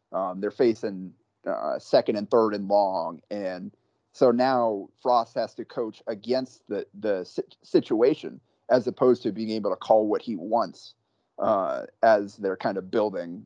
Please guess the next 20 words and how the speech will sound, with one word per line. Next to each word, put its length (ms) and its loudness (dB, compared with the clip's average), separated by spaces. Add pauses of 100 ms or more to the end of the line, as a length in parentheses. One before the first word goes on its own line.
(140)
the 80 -6
plays 340 2
on 140 -4
top 280 2
of 120 -20
each 160 -10
other. 240 -4 (340)
So 220 2
if 80 -2
the 100 0
offensive 460 0
line 540 -8 (180)
can 560 -8 (440)
do 240 0
its 140 -6
job 500 2 (120)
on 160 -4
a 40 -14
play-to-play 480 -4
basis, 680 -10